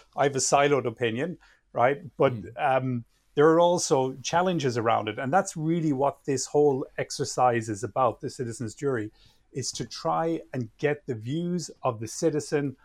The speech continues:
Speaker 1: of people to, to see wh-, how, how do they think we should shape this opportunity for Ireland?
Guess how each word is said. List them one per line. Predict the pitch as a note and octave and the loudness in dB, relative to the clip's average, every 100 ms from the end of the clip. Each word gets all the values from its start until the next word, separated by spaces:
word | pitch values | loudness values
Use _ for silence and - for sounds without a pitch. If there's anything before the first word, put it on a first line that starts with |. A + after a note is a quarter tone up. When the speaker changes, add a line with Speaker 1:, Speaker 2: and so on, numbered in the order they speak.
| _ _ - | _ _ -4
Speaker 1:
of | A2+ - | -4 -2
people | D#3+ D#3+ D#3+ C#3 | -2 0 2 0
to, | A#2+ - C#3 - | 0 -8 -10 -8
to | C3 | -6
see | D3+ | -4
wh-, | C3+ D3+ - | -4 -4 -2
how, | E3+ F#3+ - | 2 0 2
how | F3 | 2
do | F3+ D#3 | 2 2
they | D#3+ | 0
think | D#3 B2 - | 0 -6 -6
we | A#2 | -8
should | - G#2+ | -8 -8
shape | - A2+ A#2+ | -4 -4 -4
this | B2+ A2 | -8 -2
opportunity | A2+ - A2+ A#2+ G#2+ G#2+ | -2 -4 -6 -6 -4 -6
for | G#2 A#2 | -8 -6
Ireland? | A#2+ B2 C3+ | -4 -4 -10